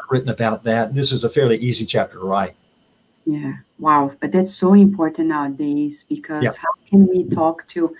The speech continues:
Speaker 2: many people have requested me recently, like, to talk about, you know, how to prevent suicide and
Speaker 1: Yeah.
Speaker 2: from a therapeutic point of view, from a spiritist point of view. We have several books, as you said, including the, the Memoirs of a Suicide by Yvonne Pereira.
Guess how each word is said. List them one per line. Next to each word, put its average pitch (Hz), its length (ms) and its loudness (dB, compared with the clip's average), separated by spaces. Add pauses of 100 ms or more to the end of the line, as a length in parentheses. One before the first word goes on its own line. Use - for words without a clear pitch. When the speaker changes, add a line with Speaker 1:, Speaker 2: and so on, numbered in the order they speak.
(240)
Speaker 2:
many 202 180 6
people 196 260 4
have 185 260 -2
requested 156 560 -6
me 151 200 -2
recently, 147 580 -4
like, 139 320 -4
to 156 100 -8
talk 147 300 -6
about, 143 420 -2 (500)
you 175 100 6
know, 160 120 6
how 165 160 0
to 196 120 -10
prevent 156 580 -2
suicide 143 920 -6
and 139 200 -2
Speaker 1:
Yeah. 139 80 -2 (380)
Speaker 2:
from 165 140 4
a 147 100 2
therapeutic 151 760 0
point 151 180 2
of 139 120 -2
view, 147 240 0
from 147 200 -4
a 143 40 -4
spiritist 151 600 -4
point 147 180 0
of 139 140 -2
view. 147 400 2 (260)
We 151 140 -4
have 147 120 -4
several 156 380 -2
books, 147 220 -4
as 151 120 -4
you 151 60 -2
said, 143 460 0
including 170 640 0 (380)
the, 156 260 2
the 156 80 0
Memoirs 151 460 0
of 147 100 -6
a 147 60 -8
Suicide 147 600 -6
by 147 100 -2
Yvonne 151 340 -2
Pereira. 143 480 -2